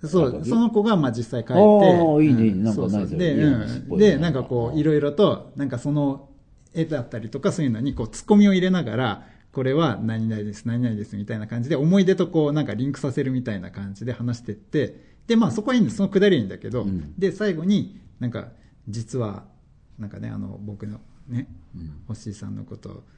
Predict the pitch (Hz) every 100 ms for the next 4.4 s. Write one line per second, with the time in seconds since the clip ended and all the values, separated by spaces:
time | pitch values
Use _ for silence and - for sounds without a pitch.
0 | _ _ - - - 110 - 113 104 -
1 | - - - - - - 104 - - -
2 | - _ _ _ _ _ _ _ _ _
3 | - 123 113 - - - - 147 - -
4 | - _ - 98